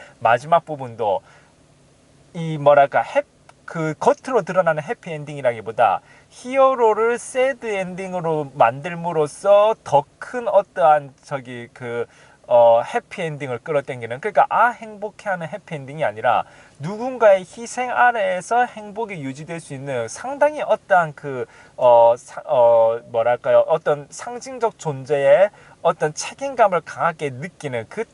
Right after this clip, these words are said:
무거운 책임감을 느끼게 하는 그러한 해피엔딩을 가져옴으로써,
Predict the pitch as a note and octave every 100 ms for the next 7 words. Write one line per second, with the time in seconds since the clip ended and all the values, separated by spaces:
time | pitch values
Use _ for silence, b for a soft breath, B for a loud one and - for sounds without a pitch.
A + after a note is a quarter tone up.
0 | _ D#3 C3+ D3 D#3+ C#4 C4+ A#3+ A#3 A3
1 | G#3 F#3 D#3+ C#3 F3+ - F3+ D#3 D3+ D#3+
2 | E3 - B3+ D4 F#3 F3+ - D#3+ C#3+ D3
3 | C#3+ C3 - - D3 C3+ - E3 D3 A#2
4 | G#2 F#2+ - G2+ F2+